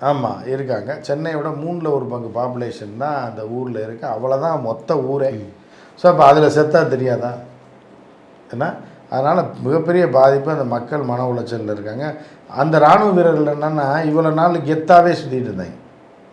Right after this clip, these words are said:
Speaker 1: ஏன்னா அவன் ஆளே சாகல, எவனும் பெரிய பாதிப்புகள்லாம் கிடையாது.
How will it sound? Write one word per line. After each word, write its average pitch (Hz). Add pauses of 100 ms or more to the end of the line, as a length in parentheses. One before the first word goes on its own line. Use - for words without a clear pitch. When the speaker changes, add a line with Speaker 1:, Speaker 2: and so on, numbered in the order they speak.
(400)
Speaker 1:
ஏன்னா 165
அவன் 185
ஆளே 185
சாகல, 170 (160)
எவனும் 131
பெரிய 131
பாதிப்புகள்லாம் 139
கிடையாது. 120